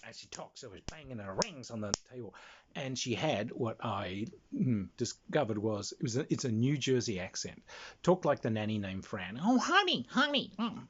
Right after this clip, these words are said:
but harsher, with more gravel because she's a constant smoker.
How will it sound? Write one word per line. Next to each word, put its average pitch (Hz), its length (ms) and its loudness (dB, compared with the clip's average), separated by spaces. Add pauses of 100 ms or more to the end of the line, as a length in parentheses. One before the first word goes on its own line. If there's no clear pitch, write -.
but 120 320 4
harsher, 104 460 2 (140)
with 95 220 0
more 107 340 4
gravel 95 420 2
because 92 320 -2
she's 95 240 -8
a 82 80 -8
constant 104 540 -6
smoker. - 580 -4